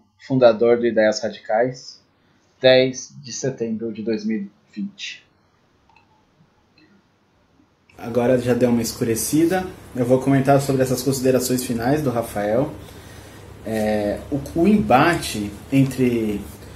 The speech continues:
a ética liber-, o pessoal que defende a ética libertária de forma mais agressiva e as pessoas que defendem a participação política não é um embate que é dado apenas nessa discussão sobre o gradualismo. Ele se iniciou com Konkin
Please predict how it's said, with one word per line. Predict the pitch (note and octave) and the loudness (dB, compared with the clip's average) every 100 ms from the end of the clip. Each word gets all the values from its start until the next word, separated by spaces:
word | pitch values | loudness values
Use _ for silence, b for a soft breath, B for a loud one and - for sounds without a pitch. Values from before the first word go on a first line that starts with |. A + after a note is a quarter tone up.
| B B - | B B -14
a | A2 A#2 | -4 4
ética | D3 D3 D#3 | 4 4 0
liber-, | C3+ C3 G#2 | 2 2 0
o | B2 A#2+ - | 0 -2 -2
pessoal | A#2+ B2+ | 2 2
que | B2+ | 4
defende | C3 B2+ C#3+ C3+ | 2 4 4 6
a | |
ética | C3 C3+ C#3 | 2 2 0
libertária | C3+ B2+ - B2 B2 A2 | 2 2 2 2 4 4
de | A2 | -2
forma | - A#2+ A#2 | -4 -2 0
mais | A2 A2+ A2+ A2 | 0 0 0 0
agressiva | A2 A2+ G#2+ - A#2 G#2+ G#2 F#2+ - - - | 0 -2 -4 -4 -6 -4 -6 -8 -12 -18 -6
e | A#2+ A#2 | -2 0
as | A2 | 0
pessoas | A2+ - A#2+ | -2 0 0
que | B2 | 0
defendem | A#2 A2+ A2+ | -2 -2 -4
a | |
participação | A2 G#2 - G#2+ A#2+ A#2 | -4 -6 -4 -4 -4 -4
política | G#2+ A#2+ D3+ - A#2 B B B B - | -2 -2 -2 -2 -8 B B B B -2
não | C3+ F#3+ G#3+ | 0 2 2
é | |
um | F3+ | 2
embate | B2+ G#2+ B2+ E3 - | 2 4 2 2 -2
que | - | -2
é | A2 | -2
dado | A#2+ C#3+ C#3+ | 0 0 0
apenas | - A#2+ D3+ C#3+ | 0 0 0 0
nessa | A2+ A#2+ | -2 -2
discussão | B2 - B2 C3 | -4 -4 -2 0
sobre | B2+ B2 B2+ | 0 -2 0
o | |
gradualismo. | B2+ B2+ C#3+ D3 B2+ G#2 G2 - - B B B B - | 2 2 2 4 2 2 -6 -10 -18 B B B B -4
Ele | A#2 D3+ | 0 0
se | - G3 | 0 0
iniciou | F3 - F3 F3+ | -2 -2 -2 -2
com | G3 E3+ | -4 -6
Konkin | - E3 G#3+ G#3+ C3+ B2 | -4 -2 -2 -2 0 0